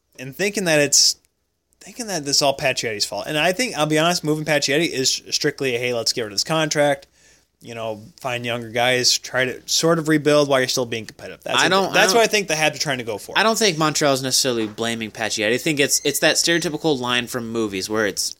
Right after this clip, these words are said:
Speaker 2: it's, it's not personal. It was just business.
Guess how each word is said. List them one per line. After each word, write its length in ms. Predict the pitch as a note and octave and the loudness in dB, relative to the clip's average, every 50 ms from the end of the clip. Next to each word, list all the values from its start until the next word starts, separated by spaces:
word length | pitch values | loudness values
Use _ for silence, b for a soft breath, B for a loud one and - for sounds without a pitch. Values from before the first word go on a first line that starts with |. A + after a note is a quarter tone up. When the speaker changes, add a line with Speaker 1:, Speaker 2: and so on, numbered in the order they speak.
| _ _ | _ _
Speaker 2:
it's, 240 | - G#2+ - - - | -8 -6 -6 -6 -6
it's 240 | - G2 F2 - - | -8 -10 -8 -8 -6
not 280 | G#2 A2 C3+ D3 - - | -4 -2 -2 -4 -4 -6
personal. 560 | - B2 B2 A#2 - - A#2 A2 G#2+ G#2 - _ b b b b b b b | -6 -4 -4 -2 -2 -4 -4 -8 -10 -10 -12 _ b b b b b b b
It 180 | - F2+ E2+ C#2 | -18 -18 -16 -16
was 180 | C#2+ D#2 - | -16 -16 -14
just 640 | - - - G#2 G2+ G#2+ A2+ A2 - - - - - _ _ _ _ _ _ _ _ _ _ | -10 -6 -4 -2 0 0 2 2 2 0 0 -2 -10 _ _ _ _ _ _ _ _ _ _
business. 760 | - G2 F#2 F2 E2 - D#2+ D2+ - - - - - - - | -6 -4 -4 -4 -4 -8 -10 -8 -2 0 0 0 0 -4 -8